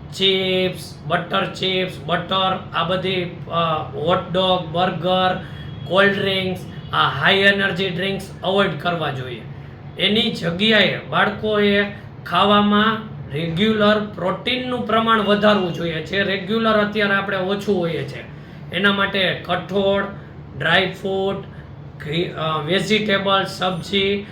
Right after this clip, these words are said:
વેજીટેબલમાં બધા શાકભાજી, બધા કઠોળ, બધા ફ્રૂટ્સ એ વધારવું જોઈએ. શાકભાજીમાં બધા કચુંબર કરીને, ડિશ, સલાડની ડિશ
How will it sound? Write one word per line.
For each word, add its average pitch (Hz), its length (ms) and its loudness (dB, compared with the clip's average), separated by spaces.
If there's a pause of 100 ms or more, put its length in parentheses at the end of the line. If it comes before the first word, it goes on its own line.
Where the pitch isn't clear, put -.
(240)
વેજીટેબલમાં 202 920 2
બધા 196 440 2 (120)
શાકભાજી, 190 800 0 (240)
બધા 175 420 0
કઠોળ, 196 520 2 (360)
બધા 175 420 4
ફ્રૂટ્સ 202 760 2 (160)
એ 175 80 2
વધારવું 175 520 2
જોઈએ. 135 300 -8 (300)
શાકભાજીમાં 202 920 2
બધા 180 260 2
કચુંબર 196 560 -2
કરીને, 190 580 -2 (340)
ડિશ, 175 280 -2
સલાડની 190 540 2
ડિશ 190 320 -2